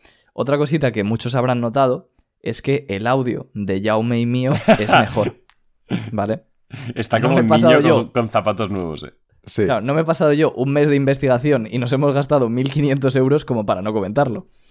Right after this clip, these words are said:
Speaker 2: Eso, eso,
Speaker 1: Así
Speaker 2: flexea.
Speaker 1: que, mm, así que nada, ahora mismo pues nos estáis oyendo desde el Shure S M seven B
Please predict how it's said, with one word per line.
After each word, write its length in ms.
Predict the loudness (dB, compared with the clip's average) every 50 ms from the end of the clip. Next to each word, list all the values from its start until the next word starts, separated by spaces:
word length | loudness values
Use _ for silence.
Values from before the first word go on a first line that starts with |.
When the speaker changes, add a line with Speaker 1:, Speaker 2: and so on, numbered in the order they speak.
| _ _ _ _ _
Speaker 2:
Eso, 260 | -8 -8 -4 -2 -2
eso, 180 | -2 -2 -2 -4
Speaker 1:
Así 140 | -4 -2 -2
Speaker 2:
flexea. 380 | -2 -2 2 2 4 4 4
Speaker 1:
que, 120 | 4 2 0
mm, 240 | -2 -4 -6 -8 -12 _ _ _ _ _ _ _ -4
así 220 | -2 -2 0 0
que 80 | 0 0
nada, 120 | 2 2
ahora 160 | 2 2 2 2
mismo 340 | 0 -2 0 0 -2 0
pues 220 | 0 0 -2 0 -2
nos 140 | -4 -4 -2
estáis 220 | -2 -2 0 0
oyendo 340 | 0 0 2 2 2 2 2
desde 280 | 2 2 2 0 0 0
el 140 | 0 -2 -4
Shure 600 | -6 -6 -4 -2 0 2 2 0 0 -2 _ _ _
S 200 | -4 -2 -2 0 -2
M 100 | -2 -2
seven 400 | 0 0 2 2 2 0 0 0
B 240 | 0 0 -2 -4